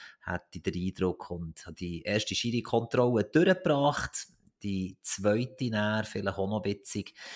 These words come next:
ist er in die Garderobe gekommen, der Trainer vom Heimteam, fragt wegen der Kontrolle. Ich sage, „Ja, zehn ab geht nicht.“ Da bin ich grad bei dir. „Ja, okay, dann Viertel ab draussen.“ „Okay, kein Problem, Viertel ab draussen.“ <laughs> Und dann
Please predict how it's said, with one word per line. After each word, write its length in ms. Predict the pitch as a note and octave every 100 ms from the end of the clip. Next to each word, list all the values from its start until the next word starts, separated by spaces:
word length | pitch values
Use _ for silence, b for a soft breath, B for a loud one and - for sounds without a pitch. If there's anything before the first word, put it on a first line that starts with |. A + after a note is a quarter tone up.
| B B
ist 200 | - F2+
er 60 | G2+
in 40 | F#2
die 160 | F#2+
Garderobe 520 | - F#2 G#2+ - G#2+ G#2+
gekommen, 300 | A2 G2+ G2
der 80 |
Trainer 320 | - G2 G2 G2+
vom 380 | - G2 F#2+
Heimteam, 640 | G2 F#2+ G2 - G2 F#2 F#2+
fragt 920 | - - F2+ F2 - - - - -
wegen 240 | F#2 F#2 -
der 60 | -
Kontrolle. 760 | - G2+ A2 - G#2 G2+ G2+
Ich 100 | F#2
sage, 320 | - F2+ - F2+
„Ja, 240 | G2+ A2+
zehn 140 | - G2+
ab 180 | G#2+ -
geht 220 | F#2 G2
nicht.“ 300 | A2+ A#2 A2+
Da 40 |
bin 180 | F#2+ F2+
ich 80 | F2
grad 240 | G2+ -
bei 80 | -
dir. 360 | - A2 A2+ A2+ B B B
„Ja, 160 | G2 G#2
okay, 420 | A2 - A2 A2
dann 120 | G#2
Viertel 400 | - G#2+ A2 G#2+
ab 180 | F2+ -
draussen.“ 580 | G#2 G#2 - - G2+ E2+ -
„Okay, 460 | E2 - F#2 F2
kein 220 | F2 F2+ F2
Problem, 420 | - - F#2 F2+
Viertel 360 | F2+ F#2 F2+ F2
ab 200 | E2+ -
draussen.“ 460 | F2 F2+ - F#2+ G2 -
<laughs> 160 | - -
Und 280 | C3+ C#3 -
dann 280 | C3 C#3